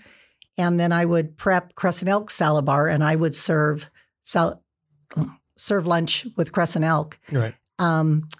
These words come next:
Speaker 1: but we spend, Lonnie and I both spend a lot of time menuing and ordering and kind of getting all that stuff straight, because you don't just get to decide what you want to serve that day. You have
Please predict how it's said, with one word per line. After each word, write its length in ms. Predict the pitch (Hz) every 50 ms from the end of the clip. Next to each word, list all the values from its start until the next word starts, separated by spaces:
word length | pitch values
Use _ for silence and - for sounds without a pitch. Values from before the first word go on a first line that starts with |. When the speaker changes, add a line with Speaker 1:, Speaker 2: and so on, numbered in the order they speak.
| - - _
Speaker 1:
but 140 | - 262 247
we 100 | 285 285
spend, 400 | 277 - - 262 247 233 220 180
Lonnie 300 | 190 196 208 226 220 214
and 80 | 208 202
I 80 | 180
both 200 | 147 185 190 180
spend 240 | - - - 165 151
a 40 | 151
lot 200 | 165 160 160 156
of 100 | 165 160
time 380 | - - 170 165 160 156 160
menuing 480 | 160 170 170 165 165 165 160 156 160 156
and 120 | 147 143 -
ordering 540 | - 170 165 160 170 160 151 151 151 151 151
and 320 | 147 147 151 147 143 143 - - - - - _ _
kind 160 | - 170 160
of 100 | 147 143
getting 240 | 160 170 156 151 156
all 160 | 151 147 151
that 260 | 143 151 160 160 - -
stuff 240 | - - 156 147 -
straight, 480 | - - - 156 147 143 139 143 -
because 640 | _ 165 165 160 - - 160 160 165 151 - - - - _ _ _ _ _ _ _ _ _ _ _ -
you 160 | 175 185 175
don't 180 | 180 170 -
just 320 | - - 175 165 - - -
get 220 | 180 165 160 160
to 100 | - 170
decide 540 | 156 160 139 - - 185 165 165 160 160 151
what 400 | 143 131 156 160 165 - - - _ _
you 140 | - 156 160
want 180 | 143 151 147 165
to 60 | -
serve 300 | - - 185 175 151 151
that 180 | 151 156 - -
day. 220 | - 156 151 147
You 240 | 151 139 147 156 143
have 280 | 165 151 143 127 -